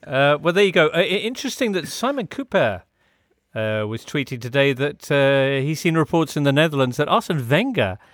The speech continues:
has approached the Dutch F A to maybe take over from Koeman as their national team manager if, if Koeman goes. I, I'm not seeing that anywhere else, but I'm not ac-, across particularly, uh, Dutch football sources, so,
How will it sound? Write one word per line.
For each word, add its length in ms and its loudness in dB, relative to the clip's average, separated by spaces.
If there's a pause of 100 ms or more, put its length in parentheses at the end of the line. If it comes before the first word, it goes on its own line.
(200)
has 160 -6
approached 500 0
the 100 -2
Dutch 300 -2
F 160 -2
A 300 2
to 160 -8
maybe 260 0
take 240 0
over 400 0
from 260 -8
Koeman 380 -4 (420)
as 200 -4
their 160 4
national 360 0
team 220 -2
manager 400 0
if, 320 -6
if 240 -10
Koeman 320 -2
goes. 280 2
I, 100 2 (260)
I'm 160 2
not 180 0
seeing 240 0
that 160 2
anywhere 280 2
else, 160 2
but 120 -6
I'm 100 2
not 140 0
ac-, 220 -10 (100)
across 260 0
particularly, 520 -6 (400)
uh, 220 2 (360)
Dutch 280 0
football 300 -2
sources, 500 -2
so, 260 0